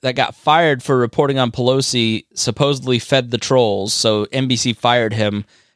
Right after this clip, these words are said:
Turns out the reporter was completely accurate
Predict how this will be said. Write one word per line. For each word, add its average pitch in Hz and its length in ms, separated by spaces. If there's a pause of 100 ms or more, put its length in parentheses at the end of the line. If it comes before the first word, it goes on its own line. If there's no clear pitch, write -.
Turns 202 340
out 202 200
the 165 120
reporter 175 480
was 143 160
completely 156 760
accurate 123 640